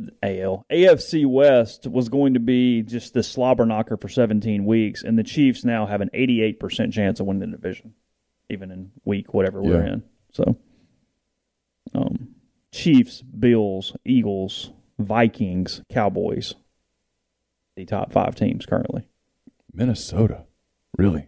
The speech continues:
Speaker 1: Four and one.
Speaker 2: Yeah.
Speaker 1: What's interesting about this, and this is not gonna stick, but we love the A F C.
Speaker 2: Mm-hmm.
Speaker 1: I mean, I still do. I still think it's the better conference.
Speaker 2: Mm-hmm.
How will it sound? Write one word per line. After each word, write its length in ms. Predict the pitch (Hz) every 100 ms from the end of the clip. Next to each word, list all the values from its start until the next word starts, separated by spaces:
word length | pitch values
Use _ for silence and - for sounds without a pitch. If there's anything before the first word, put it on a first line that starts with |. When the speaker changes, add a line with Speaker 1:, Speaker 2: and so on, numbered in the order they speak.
| _
Speaker 1:
Four 160 | 113
and 80 | 139
one. 200 | 147 139 - _ _ _
Speaker 2:
Yeah. 260 | - 95 104 107 - _ _
Speaker 1:
What's 220 | 190 -
interesting 420 | 220 240 165 -
about 220 | 131 120
this, 200 | 123 135
and 80 | 185
this 140 | 208 196
is 100 | 165
not 160 | 160
gonna 160 | 135 113
stick, 520 | - - 127 92 -
but 180 | 117 147
we 160 | 147 139
love 380 | 131 165 175 135
the 120 | 135
A 180 | 151 151
F 80 |
C. 340 | 143 139 143 143 - -
Speaker 2:
Mm-hmm. 180 | 92 95
Speaker 1:
I 40 |
mean, 100 | 131
I 140 | 123 120
still 260 | - 143
do. 260 | 117 117 117
I 60 | 104
still 200 | 127 113
think 200 | 117 107
it's 120 | -
the 80 | 107
better 180 | 98
conference. 440 | 95 104 110 117 95
Speaker 2:
Mm-hmm. 260 | 95 98